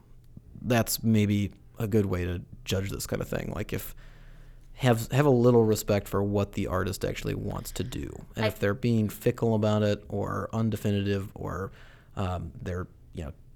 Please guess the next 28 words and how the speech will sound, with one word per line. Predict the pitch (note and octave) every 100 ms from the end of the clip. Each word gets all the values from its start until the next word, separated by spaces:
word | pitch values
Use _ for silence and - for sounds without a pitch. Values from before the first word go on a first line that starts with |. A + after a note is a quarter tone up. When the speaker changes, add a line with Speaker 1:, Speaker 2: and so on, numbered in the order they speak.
| -
Speaker 1:
teasing | - E3 C#3 C3
you | B2 A#2+
in | A2+
a | A2
weird | G#2+ G#2 G2+
way, | G#2+ G#2
then, | G2+ G2+ G#2 G#2
you | C3+
know, | C3
fine, | B2+ C3+ G2+
you | G#2+
can | G#2+
get | G2+
upset | G#2 - -
about | - -
that. | - - -
But | F#2+
Speaker 2:
Right. | F2+ -
Speaker 1:
that's | - B2 B2+
not | A#2 G#2
the | -
case | - G2+ -
with | -
anybody | G#2 - - E2+ - - - - -
that | G#2
we're | G#2 -
talking | - -
about. | - - -